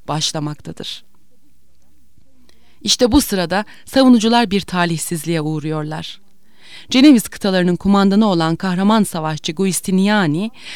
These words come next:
bir taş darbesiyle ağır surette yaralandığı için geriye götürülüyor ve bu olayın tesirinde kalan savunucuların çabası bir an gevşer gibi oluyor.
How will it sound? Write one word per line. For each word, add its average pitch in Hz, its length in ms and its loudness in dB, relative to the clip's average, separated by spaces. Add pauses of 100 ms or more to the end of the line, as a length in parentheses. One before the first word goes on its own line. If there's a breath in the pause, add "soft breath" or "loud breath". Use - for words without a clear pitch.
(140 loud breath)
bir 302 140 4
taş 277 340 0
darbesiyle 170 720 -2
ağır 240 220 4
surette 170 420 -6
yaralandığı 165 480 -4
için 196 380 -4 (320 loud breath)
geriye 247 280 4
götürülüyor 170 680 -4 (280 loud breath)
ve 208 120 0
bu 269 120 4
olayın 185 280 0
tesirinde 202 520 -2
kalan 170 300 -2
savunucuların 180 640 -4
çabası 165 500 -6 (280 soft breath)
bir 415 100 4
an 247 220 4
gevşer 175 420 -2
gibi 151 200 -8
oluyor. 143 500 -10